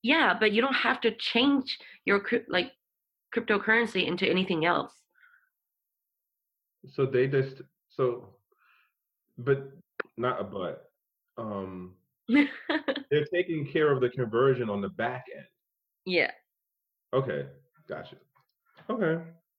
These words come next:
Speaker 1: That's very convenient. I mean, you know, I hate to go to some other country and try to change my cryptocurrency into, like, their local currency and then to go get a cup of coffee, pretty much.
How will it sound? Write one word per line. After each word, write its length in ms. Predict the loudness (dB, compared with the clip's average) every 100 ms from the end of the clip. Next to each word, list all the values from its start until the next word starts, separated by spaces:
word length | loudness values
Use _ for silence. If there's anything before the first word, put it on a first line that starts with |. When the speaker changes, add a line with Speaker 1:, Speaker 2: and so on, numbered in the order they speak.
| _ _ -4
Speaker 1:
That's 240 | 2 2 0 0
very 260 | 4 4
convenient. 480 | 2 -2 0 2 0 -4 -6
I 60 |
mean, 260 | -2 0 0
you 220 | -2 0
know, 100 | 0
I 160 | 0 0
hate 240 | -2 -4
to 100 | -6
go 260 | -2 0 0 -4
to 100 | -8
some 180 | -6 -2
other 260 | 0 2 0
country 460 | -2 -4 -2 -2
and 120 | -2
try 300 | -4 -2 0
to 120 | 0 -2
change 360 | -2 -2 -2 -4
my 80 |
cryptocurrency 720 | -6 -4 -4 -2 -4 -4 -6 -10 -16 -20 -4
into, 420 | -2 -2 -2 0
like, 220 | 2 2
their 160 | 2 4
local 340 | 4 4 2
currency 600 | -2 0 0 -2 -4 0
and 120 | 0 0
then 180 | -2 -4 -14 -20 -20 _ _ _ _ _ -4
to 180 | 0 2
go 200 | 2 2
get 140 | 2
a 100 | 2
cup 220 | 0 -6
of 100 | -10 -8
coffee, 380 | -8 -8 -12 -10
pretty 160 | -8 -6
much. 220 | -8